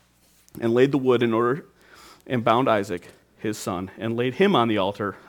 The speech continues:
on top of the wood. Then Abraham reached out his hand and took the knife to slaughter his son. But the angel of the Lord called to him from heaven and said, 'Abraham, Abraham.' And he said, 'Here I am.'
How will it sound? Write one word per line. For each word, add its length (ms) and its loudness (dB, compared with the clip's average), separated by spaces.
on 120 -12
top 240 0
of 180 -14
the 60 -10
wood. 280 -10
Then 160 6
Abraham 460 2
reached 280 -4
out 140 -2
his 140 -10
hand 340 -8
and 120 -10
took 180 -8
the 80 -6
knife 300 -6
to 80 -20
slaughter 360 -4
his 160 -8
son. 320 -14
But 180 8
the 180 0
angel 420 4
of 220 0
the 80 0
Lord 480 -4
called 360 -4
to 80 -10
him 240 -6
from 240 0
heaven 260 -2
and 160 4
said, 360 2
'Abraham, 600 6
Abraham.' 560 6
And 140 -2
he 80 -2
said, 320 -4
'Here 200 -6
I 100 -4
am.' 280 -8